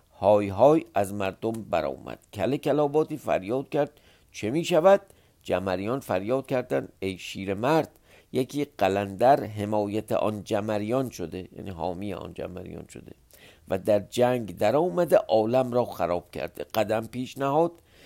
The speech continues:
چنانچه ولی آل محمد جنگ کرده می‌آید، کل کلاباتی سنگ در کاسهٔ فلخمان نهاد، به گرد سر در چرخ در آورد، فریاد کرده: «ای قلندر حاضر باش.»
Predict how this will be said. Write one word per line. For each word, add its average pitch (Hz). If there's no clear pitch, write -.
چنانچه 131
ولی 127
آل 117
محمد 113
جنگ 110
کرده 107
می‌آید، 110
کل 143
کلاباتی 120
سنگ 139
در 120
کاسهٔ 113
فلخمان 113
نهاد، 165
به 113
گرد 123
سر 139
در 120
چرخ 113
در 127
آورد، 165
فریاد 131
کرده: 147
«ای 151
قلندر 131
حاضر 101
باش.» -